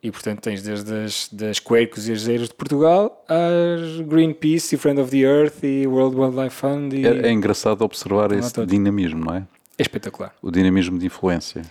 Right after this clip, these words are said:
Speaker 1: É, é
Speaker 2: Quem é
Speaker 1: muito
Speaker 2: que
Speaker 1: giro.
Speaker 2: consegue influenciar como, não é?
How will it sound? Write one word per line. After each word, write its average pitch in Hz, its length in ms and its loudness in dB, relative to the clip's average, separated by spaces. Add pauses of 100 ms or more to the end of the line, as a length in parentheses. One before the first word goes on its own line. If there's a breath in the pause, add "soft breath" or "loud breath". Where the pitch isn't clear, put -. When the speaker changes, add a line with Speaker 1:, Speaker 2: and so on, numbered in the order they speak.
(140)
Speaker 1:
É, 185 220 2
é 208 60 -6 (120)
Speaker 2:
Quem 139 720 4
é - 0 -
Speaker 1:
muito 110 140 2
Speaker 2:
que - 60 -6
Speaker 1:
giro. 135 120 4
Speaker 2:
consegue 107 380 0
influenciar 98 580 -4
como, 78 300 -6
não 87 120 -8
é? 113 80 -10